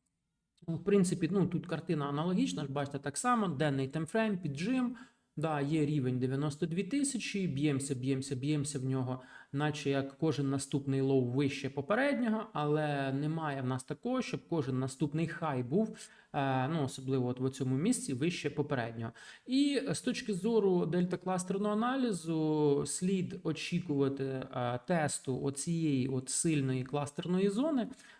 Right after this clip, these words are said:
яка знаходиться в нас в районі сімдесят дев'ять тисяч вісімсот дев'яносто до сімдесят вісім тисяч вісімсот дев'яносто. Ну, плюс-мінус тут, е, вона в розрізі тисячі доларів,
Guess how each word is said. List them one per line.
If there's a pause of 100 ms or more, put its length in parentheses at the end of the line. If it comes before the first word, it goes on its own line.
яка
знаходиться
в
нас
в
районі
сімдесят
дев'ять
тисяч (720)
вісімсот
дев'яносто
до (1200)
сімдесят
вісім
тисяч
вісімсот (340)
дев'яносто.
Ну,
плюс-мінус
тут,
е,
вона
в
розрізі
тисячі
доларів,